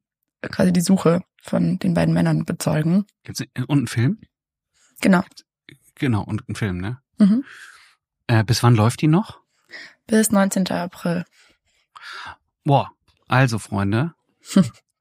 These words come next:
Speaker 2: wenn, wenn das hier veröffentlicht wird, habt ihr wahrscheinlich noch ungefähr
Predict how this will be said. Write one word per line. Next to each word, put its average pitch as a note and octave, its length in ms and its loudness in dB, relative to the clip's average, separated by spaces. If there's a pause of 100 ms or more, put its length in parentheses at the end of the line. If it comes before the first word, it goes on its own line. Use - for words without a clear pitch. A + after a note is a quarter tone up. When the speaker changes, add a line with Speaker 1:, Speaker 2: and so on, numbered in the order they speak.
Speaker 2:
wenn, A2 560 0
wenn A2+ 100 0
das B2 180 -2
hier C#3 160 0
veröffentlicht C3+ 540 -2
wird, D#3 360 -2 (580)
habt - 220 -6
ihr B2+ 80 2
wahrscheinlich A#2+ 320 0
noch A#2+ 100 0
ungefähr A#2+ 680 0